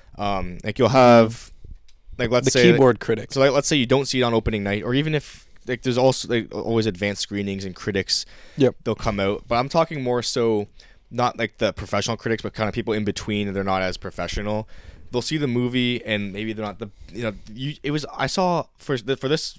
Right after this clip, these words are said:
Speaker 1: movie specifically, Rise of Skywalker, there's a lot of people who weren't big Star Wars fans. They're just kinda, like, neutral. They might have seen a couple, or they have a general, somewhat understanding,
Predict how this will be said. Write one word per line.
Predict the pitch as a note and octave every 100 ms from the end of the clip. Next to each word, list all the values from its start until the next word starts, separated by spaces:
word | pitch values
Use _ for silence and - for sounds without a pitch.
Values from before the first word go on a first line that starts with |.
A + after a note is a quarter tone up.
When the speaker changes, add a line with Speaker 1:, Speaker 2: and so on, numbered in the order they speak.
| -
Speaker 1:
movie | B2+ B2
specifically, | A2+ A#2 G#2 F#2+
Rise | F#2+
of | F#2+
Skywalker, | - F#2 G#2
there's | C3 A#2
a | A#2
lot | E3+
of | E3
people | D3+ D3+
who | D3
weren't | A#2+ A2 A#2+ A2+ -
big | A#2 A2
Star | - G#2
Wars | F#2 -
fans. | F2 F2+
They're | G#2
just | -
kinda, | B2+ A2
like, | G2 - - - - - A#2
neutral. | A#2+ - B2 A2+
They | A2
might | G#2+ G2 G#2
have | G2+
seen | A2
a | G2+
couple, | A2 G#2+ A2
or | G#2+ G#2 F2+ F2 _
they | G#2+
have | A2
a |
general, | G#2 G#2 G#2 A2 G#2+ G#2 - -
somewhat | - A2 A2+ A2
understanding, | G#2 - G#2+ A#2+ B2+